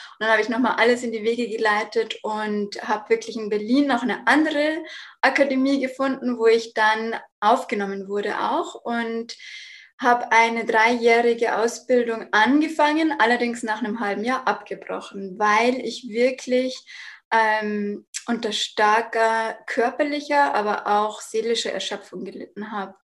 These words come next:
Und, ähm, in der Zeit,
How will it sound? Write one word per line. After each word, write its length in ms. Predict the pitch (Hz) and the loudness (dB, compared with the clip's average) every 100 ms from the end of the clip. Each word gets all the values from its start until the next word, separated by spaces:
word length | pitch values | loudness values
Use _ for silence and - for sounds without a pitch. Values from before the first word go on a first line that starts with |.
| - - - - _ | -20 -20 -20 -20 _
Und, 720 | - 233 233 226 226 220 - - - | 6 8 8 4 -4 -6 -8 -10 -2
ähm, 720 | 220 214 214 208 208 208 - | 2 2 0 -4 -4 -8 -10
in 280 | 226 214 202 | -8 -6 -2
der 420 | 214 233 277 285 | 6 6 8 4
Zeit, 760 | 285 - 247 214 208 226 - | 0 0 4 4 2 -2 -4